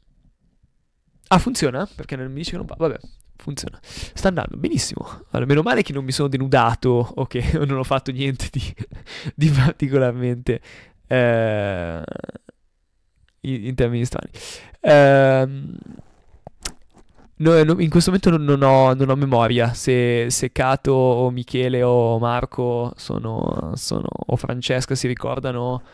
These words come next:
meglio, io in questo momento di uno Stefano su... Perché su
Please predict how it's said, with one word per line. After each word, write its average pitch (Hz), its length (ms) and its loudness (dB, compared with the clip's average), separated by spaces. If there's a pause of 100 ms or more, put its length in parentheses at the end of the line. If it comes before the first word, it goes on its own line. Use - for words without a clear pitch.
(160)
meglio, 156 520 4
io 131 300 -2
in 123 100 -8
questo 127 260 -6
momento 135 280 -2
di 139 80 -2
uno 123 120 0
Stefano 131 460 -2
su... 135 240 -6 (480)
Perché - 240 0
su 165 500 2